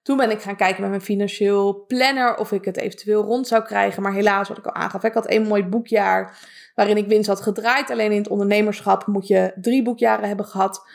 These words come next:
Of anders gaan ze je winst gedeeld door drie delen. Dus onderaan de streep was het voor mij toen nog niet relevant om, eh, die woning te gaan kopen.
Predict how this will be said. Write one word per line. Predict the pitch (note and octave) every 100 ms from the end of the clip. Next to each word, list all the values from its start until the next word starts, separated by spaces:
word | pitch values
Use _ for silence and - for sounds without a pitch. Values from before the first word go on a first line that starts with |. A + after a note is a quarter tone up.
| - _
Of | - F3
anders | G#3 A#3+ A3+
gaan | G#3+
ze | G#3
je | G#3
winst | F#3+ G3
gedeeld | F3+ F3+
door | F#3
drie | A3 A#3+
delen. | G#3 G3+ G3+
Dus | F#3+ F#3+ F#3+ - _
onderaan | A3 A3 G3
de | G3
streep | - F#3+ F#3
was | F3+
het | F#3
voor | -
mij | F#3 F#3 F3+ _
toen | D4+ D4
nog | A#3+
niet | G3+ G#3
relevant | G3 F#3 F#3 F#3 -
om, | - G#3+ G#3 F#3+
eh, | F3+ F#3
die | F#3+
woning | F#3+ F#3
te | F#3
gaan | - F#3+
kopen. | F#3+ G#3 G3+ -